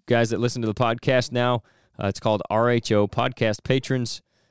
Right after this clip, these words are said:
That's where we're gonna post everything. We post some updates in there, uh, about episodes that are or aren't coming out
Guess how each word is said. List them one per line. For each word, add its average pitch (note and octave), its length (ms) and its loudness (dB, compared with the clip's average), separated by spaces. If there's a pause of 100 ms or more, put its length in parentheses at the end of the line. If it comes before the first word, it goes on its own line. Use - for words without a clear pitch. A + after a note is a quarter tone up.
(180)
That's A2 180 -4
where A#2 120 0
we're G#2+ 80 -2
gonna G#2+ 160 0
post A2 360 -2
everything. G#2+ 460 -2
We G#2 120 0
post G2 220 -2
some F#2 120 -4
updates G2+ 440 -2
in F#2+ 140 -4
there, F#2 520 -2
uh, - 200 -8
about F2+ 280 -2
episodes F#2 360 -4
that F#2+ 100 -2
are G2+ 220 2
or G2 220 2
aren't A2 220 -2
coming A2 260 0
out G#2 240 -2